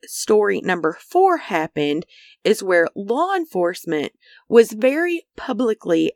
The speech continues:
searching for Gannon because this is where his blood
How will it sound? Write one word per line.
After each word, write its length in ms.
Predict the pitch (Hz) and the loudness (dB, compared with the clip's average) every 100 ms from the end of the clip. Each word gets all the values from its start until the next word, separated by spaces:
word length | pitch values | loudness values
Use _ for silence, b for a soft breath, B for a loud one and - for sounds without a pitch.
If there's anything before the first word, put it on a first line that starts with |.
| - | -10
searching 720 | - - 370 370 247 180 175 _ | -8 -2 -2 -2 -4 -4 -6 _
for 180 | - 170 | -6 -6
Gannon 600 | 160 147 143 143 143 180 b b b - | -4 -4 -4 -4 -6 -10 b b b -4
because 540 | 240 - 226 185 - _ | -4 -2 -2 -2 -4 _
this 320 | - 339 - | -6 -6 -2
is 220 | 226 220 | -2 0
where 220 | 202 180 | -2 -2
his 320 | - 156 156 | -2 -10 -12
blood 420 | 175 196 202 196 | -10 -4 0 0